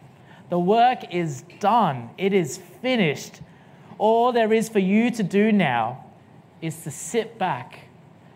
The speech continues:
and to marvel at his work. It's such a simple thing to do. And yet,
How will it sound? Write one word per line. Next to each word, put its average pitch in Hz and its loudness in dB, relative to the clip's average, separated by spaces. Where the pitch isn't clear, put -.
and 156 -6
to 165 -6
marvel 143 -2
at 139 -4
his 120 -10
work. 101 -16
It's 175 -14
such - -2
a 190 -4
simple 233 -6
thing 170 -4
to - -10
do. 139 -12
And 156 -4
yet, 175 0